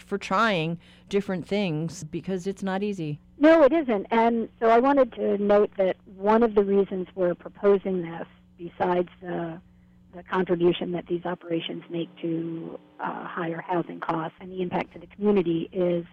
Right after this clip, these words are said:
Speaker 2: when the bill was adopted in twenty twelve to create this permit process, it was expected that all of these operations would come into compliance. And the reality is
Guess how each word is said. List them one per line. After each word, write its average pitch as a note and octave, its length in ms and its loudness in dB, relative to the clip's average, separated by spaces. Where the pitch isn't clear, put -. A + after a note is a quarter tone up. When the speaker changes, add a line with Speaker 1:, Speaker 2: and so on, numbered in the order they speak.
Speaker 2:
when G#3 220 4
the G3+ 100 6
bill B3+ 420 6
was G#3 260 2
adopted F#3+ 480 0
in F3 180 -2
twenty F3 340 -4
twelve G3+ 560 2
to - 80 -20
create F#3+ 420 2
this E3+ 200 -2
permit B3 340 0
process, E3 560 -6
it G4+ 120 6
was G3+ 160 4
expected A3+ 640 0
that F#3+ 160 0
all F#3+ 200 4
of F3 120 -2
these F3 180 -4
operations F3+ 680 -2
would F3+ 200 -8
come F3 160 -8
into E3 180 -6
compliance. E3+ 640 -8
And F#3 540 -2
the G3 40 2
reality G#3 520 4
is F#3 180 0